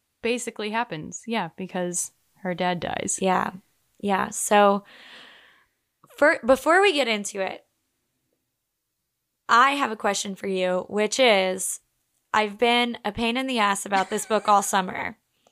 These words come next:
Speaker 1: Okay.
Speaker 2: Um, and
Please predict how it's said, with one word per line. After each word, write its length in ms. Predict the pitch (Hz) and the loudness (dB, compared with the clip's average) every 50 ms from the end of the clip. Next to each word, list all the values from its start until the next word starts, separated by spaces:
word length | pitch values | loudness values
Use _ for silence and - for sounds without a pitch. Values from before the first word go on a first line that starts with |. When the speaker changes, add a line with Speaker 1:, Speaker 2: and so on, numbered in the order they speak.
| _ _ _ _ _ _ | _ _ _ _ _ _
Speaker 1:
Okay. 240 | _ - - 185 - _ _ _ _ _ _ _ - | _ -14 -12 -12 -12 _ _ _ _ _ _ _ 2
Speaker 2:
Um, 720 | 226 220 214 202 196 196 196 190 190 - - - - - _ _ _ _ _ _ _ _ _ _ _ _ _ _ _ _ _ _ _ _ _ _ - | 4 4 4 4 2 2 0 0 -2 -6 -12 -18 -20 -20 _ _ _ _ _ _ _ _ _ _ _ _ _ _ _ _ _ _ _ _ _ _ 0
and 260 | 220 220 214 214 | 0 2 0 -2